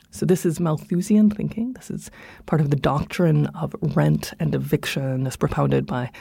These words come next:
Thomas Robert Malthus at the beginning of the nineteenth century. And it is the reigning ideology that governs how land is administered in Ireland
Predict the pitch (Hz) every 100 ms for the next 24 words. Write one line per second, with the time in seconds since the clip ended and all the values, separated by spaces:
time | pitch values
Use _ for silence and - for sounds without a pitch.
0 | - - - - - 156 147 - 139 -
1 | 147 147 147 165 160 156 143 - - -
2 | 147 156 160 151 151 131 127 - 143 -
3 | - 127 - - - - - - 160 -
4 | 175 - 175 160 151 160 160 160 156 147
5 | 175 185 180 170 165 151 143 190 202 220
6 | 226 - 220 147 147 160 151 143 - 143
7 | 139 135 135 135 131 131 - - 143 156
8 | 165 - 170 160 143 - 147 151 147 180
9 | 165